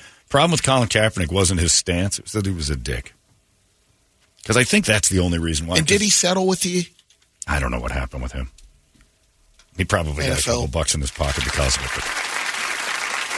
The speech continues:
Speaker 1: he lost his job first. Then it all kinda happened. Guy wasn't gonna
Speaker 2: That's
Speaker 1: be
Speaker 2: true.
Speaker 1: starting. So, I mean, that was the bigger thing. It's like he wasn't playing. Anyway, sports.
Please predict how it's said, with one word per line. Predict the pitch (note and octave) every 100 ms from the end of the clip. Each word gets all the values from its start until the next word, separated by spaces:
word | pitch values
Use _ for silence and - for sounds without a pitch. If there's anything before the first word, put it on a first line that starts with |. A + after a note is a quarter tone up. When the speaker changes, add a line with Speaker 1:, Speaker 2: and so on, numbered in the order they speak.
| - - - - - - - -
Speaker 1:
he | G#2
lost | C#3+ G3 -
his | E2
job | - G#2+ A2 C2
first. | - - E2 - - - - - - - - - - C#2+
Then | F#2 D3+
it | F#2+
all | D2+ C#2+
kinda | - C2+ B1
happened. | C#2+ C2 - - - - - - - - -
Guy | F2+
wasn't | G2 G2 F#2
gonna | F2
Speaker 2:
That's | B2
Speaker 1:
be | -
Speaker 2:
true. | B2+ A2+
Speaker 1:
starting. | F#2+
So, | - E2
I | D2+
mean, | D#2+
that | G#2+
was | G2 D#2
the | D2+
bigger | E2 C2+
thing. | - - -
It's | -
like | A#1+
he | B1+
wasn't | E2+ C#2 -
playing. | - C2+ G#1 - _ _ _ _ D#2+
Anyway, | C#2+ B1 - _
sports. | - - D2+ C#2 C2+ -